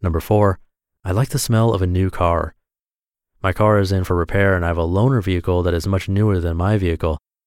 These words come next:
Every time I get in the driver's seat, I think, "I could get used to this." I know I will never buy a new car, and actually look forward to living a car-free life someday,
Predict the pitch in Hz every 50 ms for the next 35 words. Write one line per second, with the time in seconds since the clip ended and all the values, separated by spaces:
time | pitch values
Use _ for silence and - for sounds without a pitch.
0 | _ _ - 95 98 104 - - 107 107 104 104 101 107 104 104 104 95 110 104
1 | 110 110 107 - - 127 123 117 - - 101 95 - 110 104 95 - _ _ _
2 | _ _ - 92 92 113 147 139 - 104 92 92 82 85 87 104 113 - - 82
3 | 78 80 80 - - - _ _ _ _ _ _ _ _ _ _ _ _ _ _
4 | _ _ - 117 123 120 117 120 123 123 113 107 107 104 107 107 104 104 98 98
5 | 117 131 127 107 107 113 110 104 104 95 - - 107 113 101 85 82 92 98 98
6 | 107 98 90 87 85 90 - 90 95 - - - 95 90 87 - - - 110 113
7 | 113 101 - 92 90 95 95 92 87 85 - - 101 95 90 - - 95 87 82
8 | 85 101 151 165 - - 87 85 80 76 80 85 -